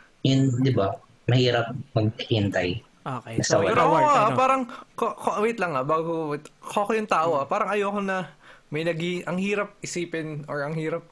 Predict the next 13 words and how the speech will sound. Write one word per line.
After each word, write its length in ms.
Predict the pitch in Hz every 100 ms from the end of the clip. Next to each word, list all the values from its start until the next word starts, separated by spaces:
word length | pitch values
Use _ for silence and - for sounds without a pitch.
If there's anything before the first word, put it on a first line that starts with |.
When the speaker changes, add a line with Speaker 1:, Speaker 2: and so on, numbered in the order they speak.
| -
Speaker 3:
isipin 320 | 147 165 156
na 80 | 156
may 140 | 151
naghihintay 480 | 151 151 156 143 143
sa'yo 240 | 143 147 143
maging 300 | 139 139 135
ready 280 | 127 123
ka. 300 | 127 127 143 - _ - -
Speaker 1:
Ayun. 380 | 117 110 104 104
Yun, 300 | - 147 160
yun 0 |
din 140 | 147
yung 140 | 160